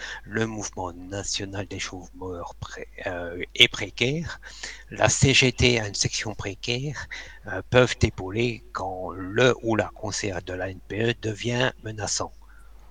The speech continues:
Enfin, quand la caf peut vous supprime les allocs, un cabinet d'avocats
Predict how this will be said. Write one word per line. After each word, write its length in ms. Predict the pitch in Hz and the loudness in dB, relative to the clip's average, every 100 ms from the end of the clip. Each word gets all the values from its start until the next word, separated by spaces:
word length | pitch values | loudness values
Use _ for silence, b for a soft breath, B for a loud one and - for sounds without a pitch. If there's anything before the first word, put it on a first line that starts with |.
| b - - - - - | b -20 -20 -20 -20 2
Enfin, 580 | 120 113 - 123 127 127 - - - | 6 6 6 4 4 4 -2 -8 2
quand 160 | 139 | 6
la 160 | 123 110 | 6 4
caf 480 | - 120 113 - - - | 2 2 2 -2 -10 -12
peut 140 | 104 101 | -12 -10
vous 260 | - 107 | -10 -6
supprime 480 | 107 117 - 117 98 | -4 -4 -4 -4 -4
les 180 | 95 90 | -4 -4
allocs, 400 | 92 127 - - - | 4 4 4 -4 2
un 160 | 147 | 4
cabinet 480 | - 127 - 117 101 | 6 4 4 -2 -6
d'avocats 600 | 95 90 95 127 131 127 | -4 -6 0 4 4 2